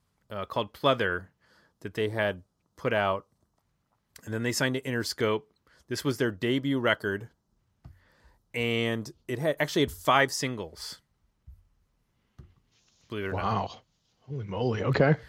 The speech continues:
Speaker 1: So this, and Possum Kingdom was not the first single. Mister Love was the first single off the record. Possum Kingdom was the second single. Away, Tyler, and Backslider were the other three singles. So they pushed this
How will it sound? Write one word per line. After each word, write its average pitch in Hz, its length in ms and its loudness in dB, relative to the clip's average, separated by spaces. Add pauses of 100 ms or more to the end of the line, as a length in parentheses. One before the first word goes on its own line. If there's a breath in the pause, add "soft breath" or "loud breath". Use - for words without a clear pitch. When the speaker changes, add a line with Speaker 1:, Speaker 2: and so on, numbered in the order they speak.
(160 loud breath)
Speaker 1:
So - 180 2
this, 156 240 2
and 143 240 2
Possum 185 320 6
Kingdom 180 240 -2
was 117 140 -2
not 123 200 0
the - 60 -4
first 127 300 -2
single. 127 180 -4
Mister 123 380 -4
Love 123 360 2
was 107 140 -6
the 104 100 -10
first - 380 -4
single 110 400 -6
off 104 220 -4
the 110 100 -12
record. 98 340 -6
Possum 113 300 -4
Kingdom 123 260 -10
was 98 100 -10
the 98 100 -12
second 147 300 -6
single. 131 440 -6 (420 soft breath)
Away, 139 640 4 (120)
Tyler, 135 480 2
and 110 320 -6
Backslider 104 640 0
were 95 140 -6
the 101 140 -8
other 113 200 -4
three 107 220 -8
singles. 95 340 -10
So 135 120 -4
they 143 120 4
pushed - 380 0
this - 360 -6